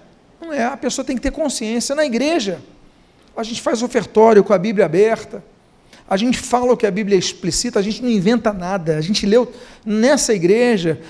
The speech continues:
a gente fala o seguinte: qualquer ofertório tem que ter base bíblica, a Bíblia é aberta.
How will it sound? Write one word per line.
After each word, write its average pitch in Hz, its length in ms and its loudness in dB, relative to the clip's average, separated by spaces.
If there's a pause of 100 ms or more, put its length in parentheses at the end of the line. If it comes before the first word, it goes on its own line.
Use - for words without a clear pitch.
(120)
a 175 100 0
gente 208 200 -2
fala 240 140 0
o 202 40 -8
seguinte: - 340 -6 (240)
qualquer 233 320 4
ofertório 247 460 2
tem 254 120 0
que 226 80 -6
ter 254 120 10
base 226 380 2
bíblica, 175 480 -2
a - 20 -4
Bíblia 269 360 2
é - 20 0
aberta. 196 540 -4